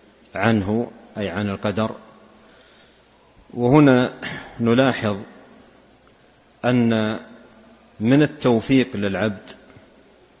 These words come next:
أنه إذا ابتلي بشبهة ما مما يلقيه أهل الباطل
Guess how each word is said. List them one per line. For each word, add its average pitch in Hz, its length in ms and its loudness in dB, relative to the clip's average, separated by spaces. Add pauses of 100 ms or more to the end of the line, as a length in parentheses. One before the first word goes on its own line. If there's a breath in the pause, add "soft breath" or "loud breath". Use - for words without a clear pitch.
(680)
أنه 131 360 2
إذا 139 180 0
ابتلي 110 580 2 (1900)
بشبهة 113 640 0
ما 110 460 0 (560)
مما 110 360 0
يلقيه 104 580 -2
أهل 110 220 -2
الباطل 104 640 -2